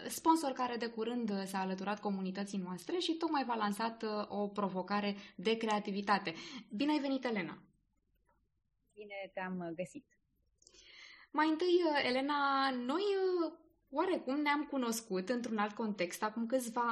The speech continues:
Speaker 1: ani, însă pentru Superblogger ești o prezență nouă, uh, și binevenită. Ne bucurăm să avem, uh, brandul Indira alături de noi, uh, primăvara aceasta.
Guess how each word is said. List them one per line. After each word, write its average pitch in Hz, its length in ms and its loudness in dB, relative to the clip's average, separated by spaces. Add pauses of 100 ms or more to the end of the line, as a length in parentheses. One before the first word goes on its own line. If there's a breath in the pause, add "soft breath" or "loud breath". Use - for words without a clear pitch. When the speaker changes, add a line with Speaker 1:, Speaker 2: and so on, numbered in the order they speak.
(220)
Speaker 1:
ani, 214 220 -2
însă 311 680 0
pentru 294 460 0
Superblogger 226 800 0
ești 294 540 -2
o 277 100 2
prezență 240 480 0
nouă, 180 480 0 (400 loud breath)
uh, 233 220 0
și 233 220 0
binevenită. 220 960 0
Ne 226 100 2
bucurăm 208 360 -2
să 226 120 -2
avem, 214 300 0
uh, 208 320 0
brandul 208 340 2
Indira 196 460 2
alături 190 380 0
de 196 80 -2
noi, 185 400 -2
uh, 185 220 -2
primăvara 196 480 0
aceasta. 185 480 -4